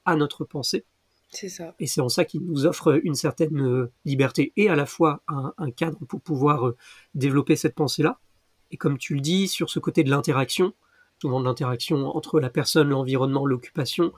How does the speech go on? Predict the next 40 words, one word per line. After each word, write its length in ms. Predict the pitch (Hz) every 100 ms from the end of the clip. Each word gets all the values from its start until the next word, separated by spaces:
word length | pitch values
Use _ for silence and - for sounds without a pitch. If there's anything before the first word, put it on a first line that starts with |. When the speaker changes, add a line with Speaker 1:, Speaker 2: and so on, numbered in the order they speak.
| _ _ _ _ -
Speaker 1:
et 40 | 151
chaque 280 | - 151
modèle 500 | 147 139 147 160 147 -
de 140 | 139
pratique 420 | 127 143 - 180
va 100 | 151
nous 140 | 131 135
donner 300 | 131 139 151
une 120 | 156
certaine 400 | - 160 - 143
manière 460 | 135 147 151 175 151
de 80 |
voir 220 | 127 151 151
cette 200 | 151 156
in-, 220 | 135 165
cette 260 | - 156 156
interaction-là 600 | 127 135 135 - 139 156
entre, 320 | 139 - 147 - - -
d'une 160 | 151 135
part, 160 | 151
qu'est-ce 180 | - 147
qu'on 140 | 160
y 60 | 139
met 100 | 139
dans 140 | 135
le 120 | 131 127
P, 300 | - 170 175
qu'est-ce 160 | 151
qu'on 140 | - 139
y 80 |
met 120 | 131 139
dans 120 | 131
le 180 | 139 -
E, 120 | 165
qu'est-ce 200 | 156 -
qu'on 120 | - 135
y 60 |
met 140 | 131 135
dans 120 | 127
le 160 | 127